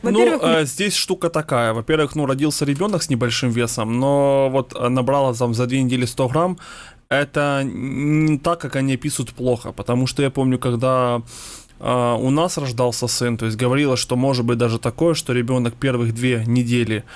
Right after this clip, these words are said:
Speaker 1: э, вес может терять, потом он две недели этот вес может набрать. И если он хотя бы спустя даже месяц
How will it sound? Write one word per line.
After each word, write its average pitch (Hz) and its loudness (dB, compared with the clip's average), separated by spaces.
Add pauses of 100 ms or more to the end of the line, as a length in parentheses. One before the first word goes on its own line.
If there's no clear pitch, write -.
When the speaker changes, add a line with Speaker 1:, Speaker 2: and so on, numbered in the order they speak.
(340)
Speaker 1:
э, 117 2
вес 123 -2
может 113 -2
терять, 135 0 (400)
потом 156 0
он 143 2
две 127 0
недели 127 0
этот 117 -8
вес 131 -2
может 120 0
набрать. 120 0
И 123 -2
если 135 -2
он 120 -2
хотя 127 0
бы 113 -6
спустя 123 -2 (380)
даже 127 0
месяц 139 -2